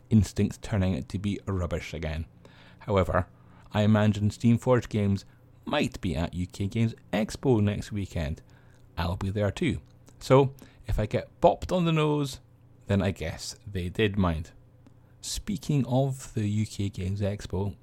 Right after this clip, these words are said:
a huge tabletop games convention down in England, it means no Geek Native podcast next week. I'm unsure how I'll even do the routinely itemised R P G news summary or the start of the month vote for Geek Native patrons.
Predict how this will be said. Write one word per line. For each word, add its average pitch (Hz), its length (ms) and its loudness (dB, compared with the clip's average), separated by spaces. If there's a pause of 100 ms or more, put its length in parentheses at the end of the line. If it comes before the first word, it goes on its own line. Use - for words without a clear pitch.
a 90 100 -8
huge 98 520 -2
tabletop 104 640 -4
games 107 300 2
convention 95 500 -2
down 95 180 0
in 90 120 2
England, 127 520 4 (600)
it 170 120 0
means 143 400 4 (140)
no 131 340 6 (240)
Geek 120 320 -2
Native 95 520 -4
podcast 87 680 -10 (100)
next 82 320 -6
week. - 320 -4 (500)
I'm 104 280 2 (160)
unsure 107 560 8
how 104 240 4
I'll 101 240 6
even 117 320 6
do 107 160 4
the 104 100 -2
routinely 110 480 2
itemised 113 640 0
R 104 160 2
P 110 160 -6
G 180 240 0
news 170 260 2
summary 143 440 0 (360)
or 110 120 4
the 98 100 0
start - 320 6
of - 60 -10
the 120 80 0
month 98 240 2
vote - 320 -8 (160)
for - 140 -2
Geek - 300 -8
Native - 320 -10
patrons. - 540 -4